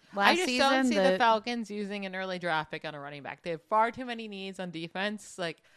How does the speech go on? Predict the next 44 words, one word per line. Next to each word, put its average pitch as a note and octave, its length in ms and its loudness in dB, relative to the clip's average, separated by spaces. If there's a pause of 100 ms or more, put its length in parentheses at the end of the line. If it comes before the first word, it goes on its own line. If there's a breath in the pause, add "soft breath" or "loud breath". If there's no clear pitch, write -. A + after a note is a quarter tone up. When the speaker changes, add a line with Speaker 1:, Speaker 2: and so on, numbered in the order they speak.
(480 soft breath)
Speaker 2:
I E3+ 140 -8
just F3 220 -8
don't F3 180 -6
think E3+ 260 -12
they're E3 160 -6
going E3+ 260 -8
to F3 100 -8
u-, E3+ 240 -8
like, F3+ 180 -2
I F3 80 0
don't F#3 200 -4
think A#3 340 -8 (400)
they're F#3+ 160 -4
going G3 220 -2
to G3+ 60 -6
use G#3 600 -6
their G3+ 160 -8
first F#3 340 -8
or F#3+ 60 -10
second E3+ 300 -10
round E3+ 200 -10
pick A3 320 -4
on E3+ 100 -4
a E3 60 -8
running E3+ 280 -2
back. D#3 220 -6
So F3 120 -8
I F3 80 -4
think G#3+ 180 -12
Algier F#3+ 380 -6
is E3+ 100 -6
safe F3+ 360 -8 (280)
for G3 160 -10
this F3+ 260 -12
year, F3+ 300 -8 (480 soft breath)
knock F3 240 -6
on E3 160 -6
wood, F3 320 -4
but E3+ 140 -4
I F3+ 100 -2
think G#3+ 160 -8
he'll C#4+ 120 -4
be D#4 120 -6
good. F4+ 240 -4